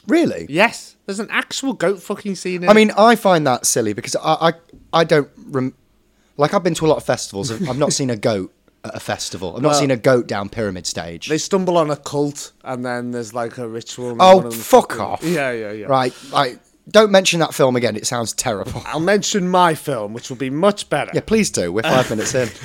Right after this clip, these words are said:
Speaker 2: <laughs> So, um, I'm thinking, obviously, my king of the rom-coms, Richard Curtis. He's got a film coming out rec-, um, right soon, yesterday, about the Beatles.
Speaker 1: It's coming out yesterday?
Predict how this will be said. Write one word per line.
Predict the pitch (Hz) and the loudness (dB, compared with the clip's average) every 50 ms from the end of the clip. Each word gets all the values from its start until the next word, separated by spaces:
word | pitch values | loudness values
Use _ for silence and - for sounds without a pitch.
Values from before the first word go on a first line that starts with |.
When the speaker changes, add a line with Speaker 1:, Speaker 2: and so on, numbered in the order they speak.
| - - | -2 4
Speaker 2:
<laughs> | - 330 277 - - 415 339 - - - 381 - - - 302 - - 226 262 285 294 294 285 247 - | 4 4 4 6 4 4 4 4 2 2 2 2 2 -4 -4 -4 -4 -12 -10 -8 -6 -6 -6 -8 -8
So, | - - 208 185 151 139 123 - 202 180 - | -4 2 2 4 4 2 0 -4 -10 -8 -2
um, | - 165 165 160 156 - 196 185 - | 0 2 2 2 0 -4 -10 -8 -2
I'm | - 220 240 226 | 0 0 0 0
thinking, | - - 208 185 175 - 180 175 165 156 151 _ - | -2 -2 -2 -2 -2 -2 -2 -2 -2 -4 -6 _ -8
obviously, | 165 175 175 - - 170 160 156 - _ _ _ - | -6 -6 -6 -6 -4 -2 -2 -2 -4 _ _ _ -2
my | - 202 233 220 | 0 0 0 0
king | - 220 202 175 | 0 -2 0 0
of | 165 | 0
the | 156 151 | 0 2
rom-coms, | 160 160 160 135 160 165 156 156 156 151 - _ _ - | 2 0 0 -2 -2 -2 0 -2 -2 -6 -8 _ _ -4
Richard | 135 139 139 - 160 143 - | -4 -4 -4 -2 -6 -6 -6
Curtis. | - 151 123 113 - - 104 92 - - - _ _ | -6 -6 -6 -6 -8 -12 -16 -16 -16 -18 -20 _ _
He's | - 202 220 196 | -6 -6 -4 -2
got | 190 160 | -2 -4
a | 143 | -2
film | - 175 170 165 147 | 0 -2 -2 -2 -2
coming | - 151 151 151 | -4 -6 -4 -2
out | 143 139 107 | -2 -4 -4
rec-, | 117 151 143 139 - 160 | -4 -6 -8 -8 -8 -8
um, | 110 131 139 139 135 131 131 127 - - | -6 -4 -4 -4 -4 -4 -6 -8 -10 -14
right | 117 127 143 147 143 139 143 | -10 -4 -2 -2 -2 -4 -6
soon, | - - 156 151 143 147 147 147 151 139 - | -10 -8 -6 -4 -4 -4 -4 -6 -6 -10 -12
yesterday, | - 131 147 151 - - - 156 147 131 139 135 139 143 147 143 | -8 -6 -6 -6 -6 -8 -10 -10 -6 -4 -4 -4 -2 -4 -4 -6
about | 127 - 127 120 107 | -8 -10 -12 -12 -12
the | 101 | -10
Beatles. | - 139 135 131 - - 139 127 131 131 123 | -10 -8 -8 -8 -8 -8 -8 -6 -6 -8 -8
Speaker 1:
It's | 143 - - | -6 -6 -2
coming | - 214 220 214 | 0 2 2 2
out | 214 175 | 0 2
yesterday? | 208 254 277 - - - 135 110 87 80 80 92 113 | 0 -2 -2 -2 -4 -6 -6 -6 -6 -10 -10 -14 -16